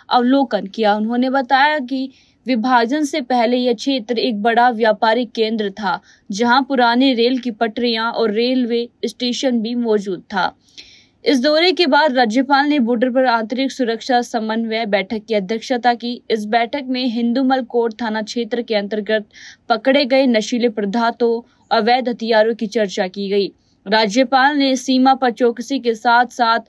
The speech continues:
आंतरिक सुरक्षा को भी सुदृढ़ करने की आवश्यकता पर जोर दिया।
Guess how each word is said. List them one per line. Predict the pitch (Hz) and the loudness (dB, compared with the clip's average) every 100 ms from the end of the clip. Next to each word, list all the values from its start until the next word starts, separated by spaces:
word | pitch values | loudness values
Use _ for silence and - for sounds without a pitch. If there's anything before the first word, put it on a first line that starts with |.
| - - - | -16 -20 -2
आंतरिक | 226 240 233 269 277 | 2 2 0 0 0
सुरक्षा | - 247 226 220 247 | 0 -2 -2 0 -2
को | 226 226 | 0 -2
भी | 202 226 | -4 -4
सुदृढ़ | 214 254 233 226 220 | -6 -6 -2 -2 -2
करने | 220 220 233 | -4 -4 -4
की | 226 220 | -4 -2
आवश्यकता | 202 202 220 196 226 | -2 -4 -8 -4 -4
पर | 208 202 208 _ - | -2 -4 -4 _ -2
जोर | 208 220 196 | 2 2 2
दिया। | 202 190 170 | 0 2 2